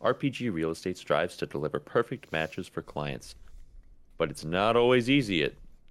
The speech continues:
uh, even so, Kotone and her colleagues are determined to bring smiles to the faces of their patrons, one home at a time. So this show,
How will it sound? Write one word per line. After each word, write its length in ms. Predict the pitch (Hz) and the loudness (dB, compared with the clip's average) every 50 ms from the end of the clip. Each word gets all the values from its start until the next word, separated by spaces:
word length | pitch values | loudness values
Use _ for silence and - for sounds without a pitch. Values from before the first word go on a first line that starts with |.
| - _ - | -20 _ -8
uh, 340 | - - 67 67 67 67 64 - - | -4 -2 0 0 -2 -4 -6 -8 -8
even 220 | 101 113 117 139 120 | -8 -6 -6 -6 -4
so, 240 | - - 139 131 | 0 2 2 2
Kotone 440 | - - 107 - - 120 127 135 127 | 2 0 -6 -4 -4 -2 -2 -2 -4
and 80 | 123 123 | -4 -4
her 100 | 123 110 | -6 -8
colleagues 600 | - - - 113 113 113 120 120 117 120 - - - _ _ _ _ _ - | -6 -2 0 0 0 0 0 -4 -6 -8 -12 -20 -20 _ _ _ _ _ -12
are 60 | 87 | -12
determined 480 | 85 85 - - - 143 139 131 113 87 | -12 -12 -12 -8 -4 -4 -4 -4 -4 -6
to 40 | 78 | -8
bring 220 | - 95 95 87 | -8 -8 -8 -10
smiles 460 | - - - 104 107 113 117 120 113 - | -12 -12 -10 -6 -6 -4 -4 -6 -8 -8
to 100 | - 101 | -8 -8
the 80 | 80 76 | -8 -6
faces 400 | - - 90 104 - - - 82 | -6 -4 -4 -4 -6 -8 -10 -10
of 120 | 73 71 | -8 -6
their 120 | 82 87 | -6 -6
patrons, 560 | - - 87 80 73 - - - - - - - _ _ - - - - - | -6 -6 -6 -6 -6 -8 -12 -14 -14 -16 -18 -20 _ _ -20 -20 -20 -14 -8
one 240 | - 71 92 107 104 | -6 -6 -6 -6 -8
home 440 | 87 87 82 85 90 92 92 - - - | -10 -10 -10 -10 -10 -12 -14 -16 -16 -14
at 220 | - 76 80 - - - | -14 -14 -14 -14 -14 -14
a 160 | 78 76 - - | -14 -14 -14 -16
time. 520 | - - 73 76 73 71 67 - - - _ _ _ _ _ _ _ - - _ _ _ _ _ _ _ _ _ | -14 -10 -10 -8 -8 -10 -12 -14 -16 -20 _ _ _ _ _ _ _ -20 -20 _ _ _ _ _ _ _ _ _
So 160 | - - 101 107 | -2 0 2 2
this 100 | 147 - | 2 2
show, 520 | - - - 139 135 131 127 117 - | 2 2 4 6 6 6 6 4 2